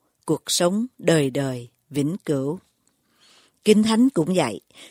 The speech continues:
Chúa Giêsu là con đường cứu rỗi duy nhất. Ai tin nhận Ngài sẽ được tha thứ tội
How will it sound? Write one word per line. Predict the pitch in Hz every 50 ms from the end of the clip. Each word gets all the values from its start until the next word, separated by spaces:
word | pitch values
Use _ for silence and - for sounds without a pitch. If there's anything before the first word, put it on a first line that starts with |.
| _ _ _ -
Chúa | - 240 269 320
Giêsu | 269 254 240 226 - - 233 233 233 220 214
là | 202 160 139
con | - - 185 185 180
đường | 160 147 139 127 127
cứu | - - 175 196 202
rỗi | - 165 131 135 139 170 165
duy | 165 185 190 175
nhất. | 160 170 202 220 _ _ _ _ _ _ _ _ _ _ _ _ _ _ _
Ai | - 214 233 226 226 - -
tin | 247 254 240 240
nhận | 220 170 147 123 113
Ngài | 156 160 160 151 151 147
sẽ | - - 170 196
được | 190 165 143 - _ _
tha | - - 196 202 208 190
thứ | - - 214 226 233 -
tội | 180 156 143 123 -